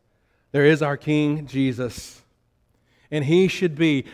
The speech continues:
the very focal point, the center point of our life. And as we go about this life doing good for others,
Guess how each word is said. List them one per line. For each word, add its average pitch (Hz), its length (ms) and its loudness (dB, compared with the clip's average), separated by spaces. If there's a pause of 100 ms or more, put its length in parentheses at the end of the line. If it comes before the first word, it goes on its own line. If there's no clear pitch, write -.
(120)
the 151 80 0
very 151 220 6
focal 180 420 2
point, 165 420 0
the 135 80 -6
center 185 400 -2
point 165 380 -2 (280)
of 160 220 4
our 156 540 0
life. 143 760 -8 (720)
And 185 360 4
as 185 260 4
we 185 120 0
go 190 320 6
about 180 340 2
this 185 240 0
life 180 320 -4
doing 180 320 2
good 196 240 4
for 165 240 0
others, 165 400 2